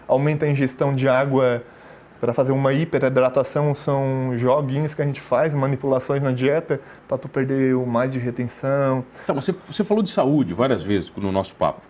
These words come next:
Speaker 1: Tá.
Speaker 2: Deixa eu botar pra cá
Speaker 1: Tá.
Speaker 2: o troféu. Mas neste momento, na hora
Speaker 1: Neste
Speaker 2: que você tá indo pro
Speaker 1: momento.
Speaker 2: campeonato, isso não é
Speaker 1: Não,
Speaker 2: saudável.
Speaker 1: não é saúde.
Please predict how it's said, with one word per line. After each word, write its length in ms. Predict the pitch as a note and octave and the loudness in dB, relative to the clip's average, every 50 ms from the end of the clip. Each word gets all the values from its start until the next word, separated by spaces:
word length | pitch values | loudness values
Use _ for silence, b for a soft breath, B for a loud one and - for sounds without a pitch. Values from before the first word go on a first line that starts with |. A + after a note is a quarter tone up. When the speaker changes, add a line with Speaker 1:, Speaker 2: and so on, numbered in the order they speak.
| - | -4
Speaker 1:
Tá. 160 | - D3+ C3+ A2 | 0 2 2 2
Speaker 2:
Deixa 140 | - - A#2+ | 0 0 0
eu 20 | A2 | 0
botar 200 | A2 G#2 G#2 - | 2 2 0 0
pra 120 | - F#2+ | 0 0
cá 100 | - G2 | 2 2
Speaker 1:
Tá. 60 | F#2+ A#2+ | 2 2
Speaker 2:
o 20 | G#2+ | 2
troféu. 220 | - - E2 D2 - B B B B B B | 0 0 -4 -4 -6 B B B B B B
Mas 220 | - A3 A3+ D#3+ | 0 0 2 2
neste 400 | C#3+ C#3+ D#3 G#3+ B3 A#3+ - - | 2 2 2 2 2 0 0 0
momento, 480 | - C3 A2 F#2 F2+ G#2 A#2+ B2 - - | 0 2 2 2 2 2 2 2 2 2
na 80 | C3+ D#3 | 2 2
hora 80 | E3 | 2
Speaker 1:
Neste 60 | B2+ | 2
Speaker 2:
que 120 | - F#3 F#3 | 2 2 2
você 0 | |
tá 60 | G3+ | 2
indo 80 | G#3+ G#3+ | 4 4
pro 80 | G#3 | 4
Speaker 1:
momento. 140 | G3 E3 C3+ | 4 4 4
Speaker 2:
campeonato, 340 | C3+ A#2+ A#2 A2 A2+ - - | 2 2 2 0 0 0 0
isso 140 | D3+ D3+ D3 | 0 0 2
não 100 | D3+ D#3 | 2 2
é 40 | D3+ | 4
Speaker 1:
Não, 60 | D3 | 4
Speaker 2:
saudável. 280 | C#3 C3+ B2+ C3 D#3+ D#3+ | 4 4 4 4 4 4
Speaker 1:
não 80 | D#3 D#3 | 4 2
é 60 | D#3+ | 2
saúde. 640 | D#3 - G#3+ F#3+ F3+ F3 D#3 C3+ C3 A#2+ A#2 A2 | 2 2 4 4 4 4 4 2 2 2 2 0